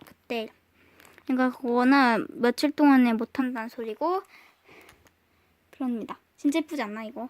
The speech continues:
이제 만족스럽다, 이게. 한번 버리고, 물감도 여기다 넣고. 이제 이걸 마르고서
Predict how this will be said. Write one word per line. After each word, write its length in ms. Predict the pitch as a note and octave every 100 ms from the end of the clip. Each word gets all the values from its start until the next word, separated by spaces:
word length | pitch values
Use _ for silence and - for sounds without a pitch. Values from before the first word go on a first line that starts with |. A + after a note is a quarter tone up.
| -
이제 260 | B3 C#4
만족스럽다, 840 | A#3 A3+ C4 D#4 - B3+ - - F3
이게. 220 | - - - _ _ _ _ _ - - - - - _ - - _ _ _ _ _ _ _ _ _ _ -
한번 280 | C4 B3 -
버리고, 720 | A#3+ A3 E4 E4+ E4+ E4+ E4+ -
물감도 720 | B3 A#3 - A3+ B3+ D#4 D#4 A#3+
여기다 320 | - A3+ G#3
넣고. 460 | G3+ - - - - - - -
이제 180 | C4 C#4+
이걸 220 | C#4+ C#4
마르고서 840 | G#3+ A3 C4+ C4+ B3 C4 F4 B3+